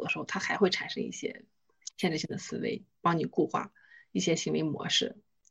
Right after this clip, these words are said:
让你能够做到一些，让你能够收到一些好处。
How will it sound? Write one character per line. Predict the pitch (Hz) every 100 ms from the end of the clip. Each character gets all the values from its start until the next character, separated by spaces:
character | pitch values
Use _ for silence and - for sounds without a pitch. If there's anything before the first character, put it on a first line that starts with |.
| _
让 | 175 147
你 | -
能 | - -
够 | -
做 | - 156
到 | -
一 | 139
些， | - - _ _ _ -
让 | 220
你 | 180
能 | 170
够 |
收 | 190 202
到 | 185 185 185
一 | -
些 | 196
好 | 190 -
处。 | - 220